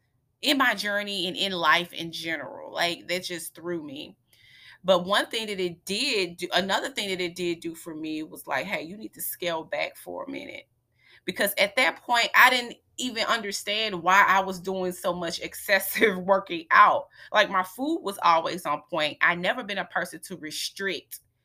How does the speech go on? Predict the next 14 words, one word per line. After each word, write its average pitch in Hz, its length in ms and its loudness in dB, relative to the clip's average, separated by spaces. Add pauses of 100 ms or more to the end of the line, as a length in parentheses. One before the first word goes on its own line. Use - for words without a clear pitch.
(360)
and, 165 200 -2
like, 156 240 4
do 170 140 0
all 165 180 2
of 156 80 -10
these 131 200 -10
diets, 156 720 6 (320)
but 208 200 0
I 196 80 4
started 240 420 -4
working 202 400 -4
out 160 360 0 (200)
a 143 60 -8
lot. - 320 -8